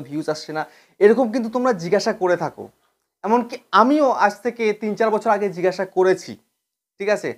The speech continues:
আমিও কথা বলার চেষ্টা করেছি বড় ক্রিয়েটারের সাথে। তো তেমন কিন্তু তোমরাও কিন্তু চেষ্টা করো। আর এই কোশ্চেনটা কিন্তু সবার মাথাতেই আসে যে, "আমি এতদিন ধরে ভিডিও করছি, আমার চ্যানেলে তো কোনো প্রবলেম আছে কি? এটা যদি কেউ চেক করে দিত তাহলে কিন্তু খুবই ভালো হয়,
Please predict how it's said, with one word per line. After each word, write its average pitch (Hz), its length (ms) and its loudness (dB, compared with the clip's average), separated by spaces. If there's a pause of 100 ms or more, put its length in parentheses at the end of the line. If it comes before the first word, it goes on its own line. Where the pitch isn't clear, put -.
(240)
আমিও 196 280 4
কথা 202 180 2
বলার 196 200 2
চেষ্টা - 240 -6
করেছি 180 200 -4 (100)
বড় 170 160 0
ক্রিয়েটারের 165 400 -2
সাথে। 165 180 -2 (380)
তো - 40 0
তেমন 220 300 6
কিন্তু 240 240 -6
তোমরাও 233 340 2
কিন্তু 247 160 -4 (120)
চেষ্টা 240 280 -2 (160)
করো। 180 220 4 (640)
আর 196 120 4 (140)
এই 254 80 4 (100)
কোশ্চেনটা 262 380 2
কিন্তু 262 200 -4
সবার 240 240 4
মাথাতেই 214 400 0 (160)
আসে 170 200 -2 (120)
যে, 170 100 0 (460)
"আমি 185 140 0
এতদিন 190 340 2
ধরে 214 120 2 (100)
ভিডিও 165 220 -2
করছি, 202 340 -2 (100)
আমার 160 180 -10
চ্যানেলে 170 260 -6 (140)
তো 185 40 -14
কোনো 196 160 -10 (140)
প্রবলেম 147 360 0
আছে 196 200 -8
কি? 214 200 -14 (580)
এটা 143 140 -10
যদি 160 140 -2
কেউ 190 100 0 (100)
চেক 160 140 -2 (100)
করে 170 140 -2
দিত 165 180 -2
তাহলে 151 180 -4
কিন্তু 151 280 -10
খুবই 156 200 -8 (180)
ভালো 123 240 -2 (100)
হয়, - 160 -6